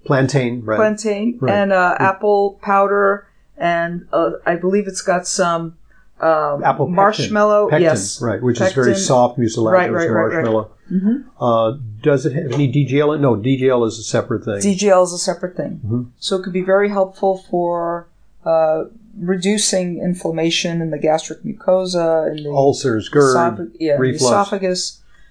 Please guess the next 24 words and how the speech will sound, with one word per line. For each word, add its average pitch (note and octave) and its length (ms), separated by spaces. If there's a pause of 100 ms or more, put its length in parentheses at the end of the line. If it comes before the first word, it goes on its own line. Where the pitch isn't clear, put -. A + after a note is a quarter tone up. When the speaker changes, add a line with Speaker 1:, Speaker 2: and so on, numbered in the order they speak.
(120)
Speaker 2:
And B3 140
then C4+ 140
the A#3+ 120
other C#4+ 460
powder C#4+ 340
product, F3+ 800
uh, F3 340
is F#3+ 300
L-glutamine. F#3 800
Speaker 1:
Mm-hmm. C3+ 380
Speaker 2:
You F3 100
could E3+ 100
get F3+ 160
it E3 80
in D#3+ 60
a D3 40
capsule D#3+ 440
or D3+ 120
a C#3 80
powder. F3 500 (340)
And G3+ 180
that's A3+ 280
helpful G#3+ 500
for F3+ 640